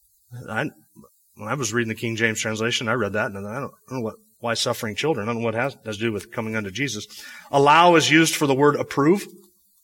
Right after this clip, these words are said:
Let instead of hinder. Let something happen instead of hindering something. Let and hinder. Those are opposites. Okay? That, that language has changed in the last five hundred years. Prevent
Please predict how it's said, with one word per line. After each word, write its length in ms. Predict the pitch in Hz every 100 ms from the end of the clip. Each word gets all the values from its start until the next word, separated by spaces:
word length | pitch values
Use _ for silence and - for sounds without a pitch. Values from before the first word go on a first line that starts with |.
| _ _ _ _ - -
Let 380 | 139 151 170 - -
instead 360 | 127 - 139
of 100 | 123
hinder. 380 | - 143 160 202 - - _ _ _ _ _
Let 220 | 117 151
something 360 | - 156 151 147
happen 320 | 151 151 143
instead 260 | 123 -
of 120 | 120 - -
hindering 380 | - 131 147 151
something. 400 | 151 143 165 165 _ _ _ _ _
Let 360 | 107 123 120 - _
and 140 | 131
hinder. 380 | 117 156 120 95 - _ _ _ _ -
Those 180 | 131
are 240 | 135 113 - _ _
opposites. 640 | - 127 117 - 104 - - - _ _ _ _ _ _ _ _ _ _ _
Okay? 220 | 110 139 - -
That, 180 | 117 117
that 160 | 135
language 420 | 151 151 160 139 131
has 80 |
changed 500 | 120 - 160 123 110 120
in 60 |
the 60 | 113
last 240 | 110 104
five 160 | 117 107
hundred 200 | 104 104
years. 220 | 104 -
Prevent 540 | - 139 120 147 170